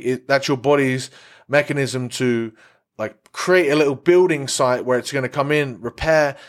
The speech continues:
the damaged muscle, but then also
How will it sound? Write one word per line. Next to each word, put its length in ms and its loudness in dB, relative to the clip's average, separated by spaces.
the 80 -14
damaged 420 0
muscle, 480 0
but 200 -2
then 180 0
also 540 2